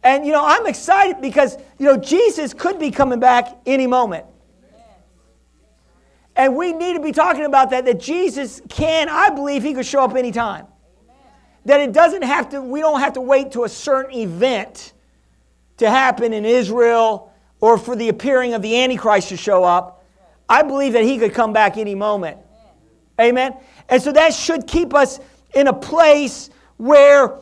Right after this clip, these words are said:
uh, we're staying, you know, fired up for God. Amen. And so, and so that's my take on it. <laughs> Amen. Glory to God. And, uh, and so, you know, the second crown, I, I may try to hit on that,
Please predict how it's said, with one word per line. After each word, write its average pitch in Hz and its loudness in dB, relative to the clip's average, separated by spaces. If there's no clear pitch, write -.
uh, 254 6
we're 277 0
staying, 294 0
you 262 0
know, 254 6
fired 302 4
up 294 4
for 277 -6
God. 262 4
Amen. 247 2
And 254 2
so, 277 2
and 247 -2
so 269 0
that's 269 2
my 240 0
take 220 -4
on 160 -12
it. 170 -8
<laughs> - -18
Amen. - -2
Glory 240 4
to 254 0
God. 220 0
And, 277 4
uh, 220 4
and 277 4
so, 302 4
you 302 -2
know, 285 4
the 240 -4
second 330 0
crown, 269 0
I, 254 -2
I 247 0
may 254 0
try 254 -2
to 226 0
hit 247 4
on 226 0
that, 220 2